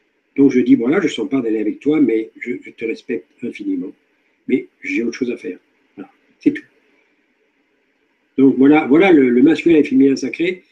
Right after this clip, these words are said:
C'est quelque chose qui devient de plus en plus important parce que nous sommes sexués ici. Donc, il faut voir ce que ça représente. Vous, vous savez très bien ce que c'est, que quand le sexe commence chez un, à la puberté,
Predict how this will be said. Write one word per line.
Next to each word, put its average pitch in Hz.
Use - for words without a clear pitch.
C'est -
quelque 165
chose 208
qui 143
devient 143
de 135
plus 185
en 170
plus 151
important 185
parce -
que 226
nous 226
sommes 202
sexués 262
ici. -
Donc, 147
il -
faut 123
voir 127
ce -
que 139
ça -
représente. 214
Vous, 107
vous 107
savez 110
très 113
bien 110
ce -
que 147
c'est, 220
que 127
quand 131
le 127
sexe 147
commence 135
chez 117
un, 110
à 117
la 107
puberté, 135